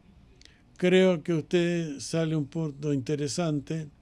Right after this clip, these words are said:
y esto es comunicación y es desafiante, porque la información es densa y complicada, pero a medida que entendemos más del virus tenemos que cambiar. Pero una de las claves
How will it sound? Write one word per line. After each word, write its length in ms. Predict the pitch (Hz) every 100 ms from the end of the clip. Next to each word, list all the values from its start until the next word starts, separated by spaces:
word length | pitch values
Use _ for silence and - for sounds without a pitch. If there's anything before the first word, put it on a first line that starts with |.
| _ _ - _ _
y 60 | 165
esto 220 | 156 170
es 60 | 156
comunicación 840 | 175 165 165 165 170 143 190 190
y 60 | 185
es 100 | 175
desafiante, 880 | 170 180 147 185 135 110 147 147 131 _ _ _ - - - _
porque 520 | - 147 127 151 147 139
la 140 | 139
información 640 | 123 147 147 143 170 170
es 180 | 156 123
densa 460 | 147 151 170 156 170
y 60 | 135
complicada, 920 | 147 131 147 143 170 139 135 143 127 - _ _ _ _ _ _
pero 200 | 143 139
a 20 |
medida 340 | 143 156 170 139
que 200 | 151 143
entendemos 600 | 131 143 139 151 147 147
más 200 | 156 147
del 160 | 151
virus 320 | 151 151 151
tenemos 320 | 117 147 143 127
que 160 | 143
cambiar. 540 | 147 147 151 131 110 - _ _ _ _ _
Pero 200 | 165 185
una 200 | 202 190
de 80 | 165
las 200 | 147 110
claves 960 | 170 185 185 180 165 - - - -